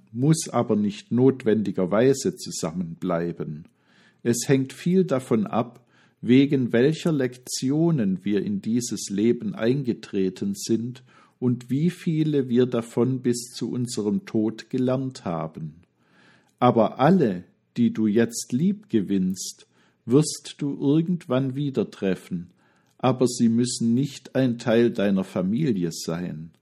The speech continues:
Wir wissen es nicht. Wir können das Leben nicht mit einer Schere zerschneiden und analysieren,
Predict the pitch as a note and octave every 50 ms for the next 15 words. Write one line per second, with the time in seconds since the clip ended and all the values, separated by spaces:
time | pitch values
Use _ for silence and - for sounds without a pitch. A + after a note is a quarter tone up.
0 | _ _ _ _ _ _ _ _ _ - A2 G#2+ G2 G2 C3+ F3 E3+ - - -
1 | - - - - - - - C#3+ - D2+ - - - - - - - - _ _
2 | _ _ _ _ _ _ _ _ _ - - A2 A#2 A2 - - - C#3 C#3+ D#3+
3 | F3+ F3 E3+ D#3+ B2+ A#2 A#2 - - G2+ F#2+ G#2 A#2 B2+ C#3+ - - C3 B2 A2+
4 | A#2+ C#3 D#3 D#3 - - - _ - B2+ B2 A#2+ - - A#2 A2 G#2 G2 F#2+ F#2+
5 | - - - - A#2+ C3+ D3+ C#3+ B2+ G#2+ - - - G#2 F#2+ - - - F2 D#2+
6 | E2 F2 G2 A#2 C3+ C3+ - B2+ A#2 G2 G#2 G#2+ - - - G2+ G2 F#2 F2 F2+
7 | F#2+ G2 - - - A#2+ C3+ D3+ D3 B2 G#2 F2+ E2 F2 G2+